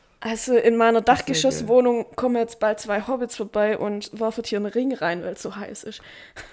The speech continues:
Speaker 1: <laughs> Macht natürlich nur Sinn, wenn man Herr der Ringe kennt.
Speaker 2: Ja, ich nicht. <laughs>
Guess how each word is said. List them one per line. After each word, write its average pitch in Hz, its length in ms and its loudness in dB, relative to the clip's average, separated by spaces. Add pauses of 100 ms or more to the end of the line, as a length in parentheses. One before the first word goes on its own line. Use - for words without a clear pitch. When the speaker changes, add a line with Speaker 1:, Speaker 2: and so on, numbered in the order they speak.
(200)
Speaker 1:
<laughs> - 80 -4 (960)
Macht 220 180 -6
natürlich 226 400 0
nur 214 120 -2
Sinn, 208 220 -2
wenn 196 100 2
man 208 120 0
Herr 202 120 -2
der 190 100 -4
Ringe 190 220 -4
kennt. 208 360 -8 (2750)
Speaker 2:
Ja, 160 160 -6
ich - 140 -8
nicht. - 280 -6
<laughs> - 60 -14